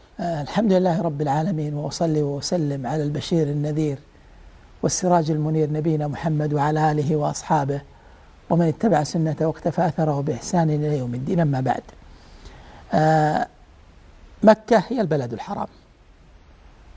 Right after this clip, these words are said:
لها من المزايا والخصائص ما ميزها عن سائر بقاع الدنيا. هي أول موضع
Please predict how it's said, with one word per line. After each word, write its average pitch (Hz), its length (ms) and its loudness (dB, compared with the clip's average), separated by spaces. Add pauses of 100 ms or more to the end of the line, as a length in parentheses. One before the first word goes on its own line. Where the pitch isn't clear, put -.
(100)
لها 160 160 4
من 185 140 4
المزايا 160 720 2 (680)
والخصائص 147 2000 0 (960)
ما 165 520 4 (100)
ميزها 170 540 2
عن 147 200 -4
سائر 170 440 0
بقاع 147 300 -2
الدنيا. 120 440 -4 (1300)
هي 196 180 8
أول 180 580 6
موضع 170 500 0